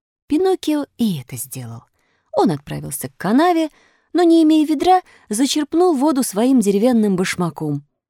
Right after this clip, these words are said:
полил засыпанную ямку и спросил:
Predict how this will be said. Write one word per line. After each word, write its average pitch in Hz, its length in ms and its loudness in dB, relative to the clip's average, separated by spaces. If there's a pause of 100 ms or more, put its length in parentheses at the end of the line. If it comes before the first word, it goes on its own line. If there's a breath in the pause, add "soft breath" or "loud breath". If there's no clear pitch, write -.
(360)
полил 156 340 -2
засыпанную 147 600 -4
ямку 339 440 -2 (260 soft breath)
и 349 60 -2
спросил: 190 560 -6